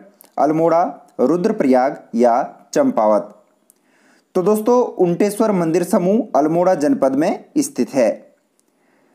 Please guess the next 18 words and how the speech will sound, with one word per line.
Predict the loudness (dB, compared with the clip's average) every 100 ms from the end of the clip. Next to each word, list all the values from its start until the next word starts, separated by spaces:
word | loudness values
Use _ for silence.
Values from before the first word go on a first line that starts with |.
| _ _ _ -4
अगला | 0 0
प्रश्न | 0 0 2
है, | 4
राज्यसभा | 4 4 2 2 2
में | 2 0
उत्तराखंड | -2 -2 0 0 0 -2 0
की | -2
पहली | 0 0 0 0
महिला | 2 2 4 2
सांसद | 0 -2 -2 -2 -4
कौन | -2 0 0
है? | -2 -6 _ _ _ -4
मनोरमा | 0 0 0 0 -2
शर्मा, | 0 0 0 -4 -12 _ _ -4
इंदिरा | 0 2 2
हृदयेश, | 2 0 0 0 0 -6 -20 _ _ _
अमृता | -4 -2 0 2 2
रावत | 2 0 0